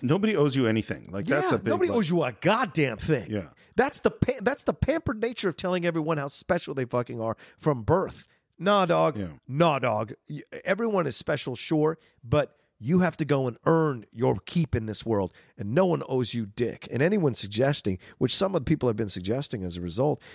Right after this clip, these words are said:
Speaker 2: that they, that these women should allow these men to sleep with them, or these teenagers should allow these teenage men to sleep with them, can go to hell.
Speaker 1: Yeah.
Speaker 2: Can go straight to hell. It ain't your daughter. It's real nice to say that as you're a pundit.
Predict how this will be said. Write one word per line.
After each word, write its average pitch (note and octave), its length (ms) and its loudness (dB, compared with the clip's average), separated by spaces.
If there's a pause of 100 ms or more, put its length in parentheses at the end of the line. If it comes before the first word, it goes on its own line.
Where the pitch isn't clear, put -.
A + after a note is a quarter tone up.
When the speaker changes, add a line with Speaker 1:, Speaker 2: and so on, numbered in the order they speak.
(120)
Speaker 2:
that F#2 160 -4
they, C#3 200 2
that A2+ 220 -2
these B2 220 -2
women B2 240 0
should G2+ 180 -4
allow A2 300 2
these A#2 180 2
men A2 140 2
to F#2+ 80 -2
sleep D3 280 2
with - 100 0
them, F#2 180 2
or G2 100 2
these G2 220 -2
teenagers A#2+ 480 0
should G2 120 -4
allow A2+ 160 0
these A2+ 260 -4 (260)
teenage A#2+ 360 0
men A2+ 120 2
to G2+ 60 -2
sleep C3+ 240 -2
with G#2 80 -4
them, D#2+ 160 -8 (160)
can C#3 160 0
go A#2+ 160 4
to F2+ 80 0
hell. F2 440 -2
Speaker 1:
Yeah. A2+ 180 -2 (140)
Speaker 2:
Can D3+ 160 2
go A#2 140 -2
straight C3 440 0
to E2+ 120 -4
hell. D#2+ 260 -2
It C#3 120 2
ain't F#3+ 160 2
your G3+ 180 4
daughter. A#2+ 380 0 (180)
It's - 180 -2
real G#3 140 2
nice F#3+ 200 0
to - 100 -2
say A3 180 2
that F#3+ 100 0
as A#2 140 0
you're G#2+ 80 0
a F2+ 40 -4 (140)
pundit. G#3 440 -2